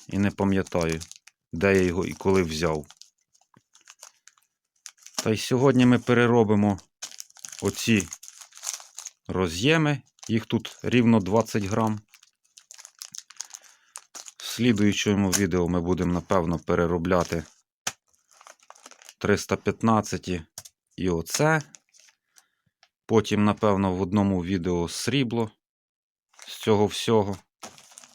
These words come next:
А тоді, напевно, що перейдемо на імпорт. Думаю, що так. Але все може змінитися. Ну, сьогодні у нас двадцять грам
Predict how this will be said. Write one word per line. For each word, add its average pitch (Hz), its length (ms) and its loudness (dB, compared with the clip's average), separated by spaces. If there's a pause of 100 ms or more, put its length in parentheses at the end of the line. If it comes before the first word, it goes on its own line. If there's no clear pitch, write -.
(1300)
А 104 120 -2
тоді, 120 300 -2
напевно, 123 480 0
що 117 200 -4
перейдемо 113 640 2
на 113 180 0
імпорт. 101 540 -2 (1600)
Думаю, 113 500 0
що - 240 -8
так. - 380 -4 (1700)
Але 92 220 -2
все 113 280 -2
може 107 280 0
змінитися. 98 680 -4 (460)
Ну, 139 240 -6
сьогодні 117 540 0
у 107 60 2
нас 104 320 -2 (1000)
двадцять 107 560 -2
грам 135 440 -2